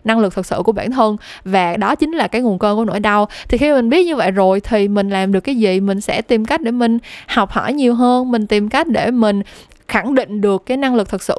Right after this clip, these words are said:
của mình và không để cho một cái thất bại đó nó, ừ,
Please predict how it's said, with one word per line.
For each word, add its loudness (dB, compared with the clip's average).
của 2
mình 2
và 2
không 2
để 0
cho 2
một -2
cái -4
thất -4
bại -2
đó -2
nó, 0
ừ, -4